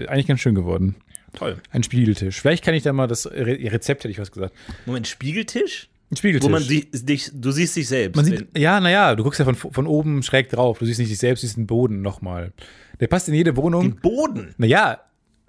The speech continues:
Speaker 1: das ist ein Tisch, der nur aus Spiegeln besteht. Oben ist ein Spiegel, ist ein Kubus aus Spiegeln.
Speaker 2: Ach
Speaker 1: Nur,
Speaker 2: so, okay.
Speaker 1: nur Spiegel. Sieht fantastisch aus, weil auch in jeder Wohnung sieht er fantastisch aus. Per Definition, weil es ein Spiegeltisch ist,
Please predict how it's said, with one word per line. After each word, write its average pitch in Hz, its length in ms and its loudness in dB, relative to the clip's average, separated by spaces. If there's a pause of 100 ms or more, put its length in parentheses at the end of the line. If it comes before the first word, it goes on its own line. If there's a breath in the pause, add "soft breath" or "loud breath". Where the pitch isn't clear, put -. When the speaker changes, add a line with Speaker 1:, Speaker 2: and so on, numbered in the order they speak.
(500)
Speaker 1:
das 139 120 0
ist - 60 -2
ein 156 100 0
Tisch, 208 180 2
der 156 120 0
nur 165 100 4
aus 190 80 2
Spiegeln 190 260 2
besteht. 104 340 -4
Oben 165 140 0
ist 170 80 0
ein 123 40 -4
Spiegel, 151 360 0
ist 143 140 -6
ein 135 40 -8
Kubus 202 440 0
aus 160 160 -4
Spiegeln. 110 420 -2 (220)
Speaker 2:
Ach - 100 0
Speaker 1:
Nur, 170 80 2
Speaker 2:
so, 151 440 -4
okay. 92 140 -4
Speaker 1:
nur 190 120 4
Spiegel. 160 280 0
Sieht 135 220 2
fantastisch 185 320 -6
aus, 196 160 0
weil 139 180 0
auch 143 200 -4
in 143 60 2
jeder 170 200 2
Wohnung 147 300 -2
sieht 110 100 -6
er 113 100 -4
fantastisch 110 360 -10
aus. 120 160 -6 (280 loud breath)
Per 139 120 2
Definition, 151 400 2
weil 151 80 4
es 139 40 0
ein 147 60 -2
Spiegeltisch 156 500 -2
ist, 123 240 0